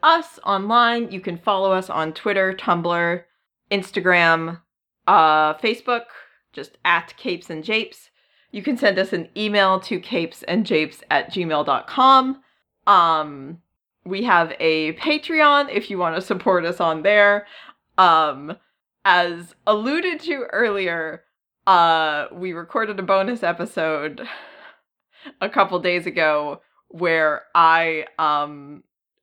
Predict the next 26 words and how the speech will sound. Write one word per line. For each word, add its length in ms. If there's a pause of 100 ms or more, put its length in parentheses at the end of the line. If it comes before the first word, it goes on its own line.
updated 640
Briar 460
on 320
what's 200
going 280
on 160
with 140
the 120
X-Men. 540 (540)
Um, 680 (440)
but 160
I 100
did 200
<laughs> 20
have 420
two 180
glasses 480
of 180
mead 340
before 340
I 100
did 200
it. 260
<laughs> 60 (840)
So, 600
um, 600